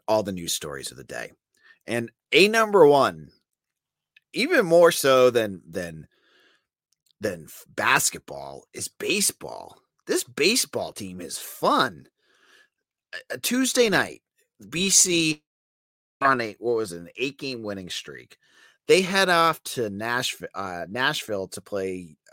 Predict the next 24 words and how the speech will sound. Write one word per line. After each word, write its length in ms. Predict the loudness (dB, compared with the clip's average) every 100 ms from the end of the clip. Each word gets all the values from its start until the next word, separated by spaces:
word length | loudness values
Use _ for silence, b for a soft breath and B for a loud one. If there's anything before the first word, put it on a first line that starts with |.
| -16
um, 320 | -16 -16 -20
or 160 | -20 -16
Tennessee, 580 | -10 -10 -10 -12 -14 -18 b b b -4
to 100 | -4
play 300 | 2 4 4
the 200 | 0 -4
University 440 | -4 -4 -6 -6
of 60 | -6
Tennessee, 400 | -6 -4 -6 -6
who 180 | -6
is 80 | -8
the 80 | -8
number 420 | -6 -6 -4 -6
two 220 | -6 -8
team 240 | -10 -10 -12
in 60 |
the 60 | -14
country 420 | -10 -8 -8 -10 -8
and 120 | -8
on 180 | -6 -6
an 60 |
eleven-game 1000 | -6 -4 0 2 2 -2 -4 -8 -10 -10
winning 320 | -10 -10 -10
streak. 480 | -10 -10 -12 -18 -20